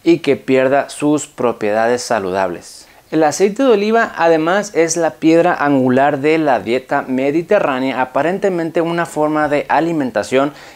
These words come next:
antiinflamatoria, anticáncer, antidiabetes y antiobesidad. Si no estamos acostumbrados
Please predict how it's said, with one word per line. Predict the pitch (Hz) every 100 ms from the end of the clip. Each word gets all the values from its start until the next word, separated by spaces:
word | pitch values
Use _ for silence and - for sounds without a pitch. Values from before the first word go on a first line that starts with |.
| -
antiinflamatoria, | 123 175 202 233 233 226 220 214 139 123 120 -
anticáncer, | 151 185 - 208 190 139 117 - 117
antidiabetes | - 147 190 185 220 208 175 131 131 139 131
y | 131
antiobesidad. | 123 120 143 131 107 98 - 98 139 135 _
Si | - 127
no | 135
estamos | 143 160 151
acostumbrados | 151 131 - 113 120 135 135